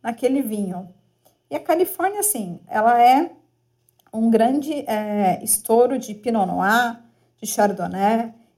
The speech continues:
e até tem um fato bem inusitado, já que a gente falou do Julgamento de Paris,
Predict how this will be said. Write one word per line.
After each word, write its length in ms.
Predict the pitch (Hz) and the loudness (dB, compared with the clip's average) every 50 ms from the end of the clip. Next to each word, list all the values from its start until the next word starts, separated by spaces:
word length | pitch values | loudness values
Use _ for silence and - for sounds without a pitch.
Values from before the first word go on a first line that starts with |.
| _ | _
e 100 | 208 208 | -2 0
até 240 | 208 202 208 226 233 | 0 2 2 2 2
tem 220 | 226 - 262 262 | 2 2 0 0
um 120 | 262 247 240 | 0 -2 -4
fato 400 | - - 226 214 214 214 - 202 | -4 0 0 0 0 0 -4 -8
bem 280 | 185 196 208 214 233 247 | -2 0 0 0 0 -2
inusitado, 640 | 240 233 226 214 208 196 - - 208 214 214 226 202 | -2 0 0 0 0 -4 -2 0 2 2 2 2 2
já 100 | 196 220 | 0 -2
que 80 | 214 220 | -2 -2
a 40 | 202 | -4
gente 220 | 208 208 202 - | -4 -6 -8 -6
falou 220 | - 214 208 208 208 | -6 -4 -2 -2 0
do 120 | 202 202 | 0 -2
Julgamento 680 | - 208 208 202 208 202 190 196 214 226 233 233 233 208 | -2 0 0 2 2 2 2 2 0 0 0 -2 -4 -8
de 100 | 180 196 | -10 -10
Paris, 640 | - - 175 175 175 190 208 214 214 - - - | -4 -2 0 0 0 0 0 -2 -2 -2 -4 -6